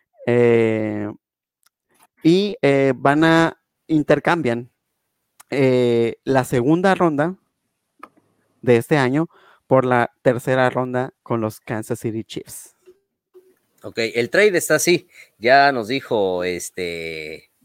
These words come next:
Speaker 2: Juan, Juan Ramón que tenemos nueve picks ya en total, ahorita ya con el trade. Se fue Orlando Brown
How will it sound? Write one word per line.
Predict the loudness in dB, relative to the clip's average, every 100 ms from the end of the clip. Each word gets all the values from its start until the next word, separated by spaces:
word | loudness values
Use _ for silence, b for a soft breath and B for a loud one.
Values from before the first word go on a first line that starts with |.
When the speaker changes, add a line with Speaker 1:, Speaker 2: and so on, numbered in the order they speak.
| _
Speaker 2:
Juan, | -14 -14 -16
Juan | -16 -14 -14 -12
Ramón | -10 -8 -8
que | -6
tenemos | -6 -6 -6 -8
nueve | -8 -8
picks | -8 -12 -10
ya | -10
en | -8
total, | -6 -4 -2
ahorita | -4 -6 -6 -8
ya | -8
con | -12 -14
el | -6
trade. | -6 -6 -10 b b b b b
Se | -8 -6
fue | 0
Orlando | 0 2 -2 -2
Brown | -4 -4 -6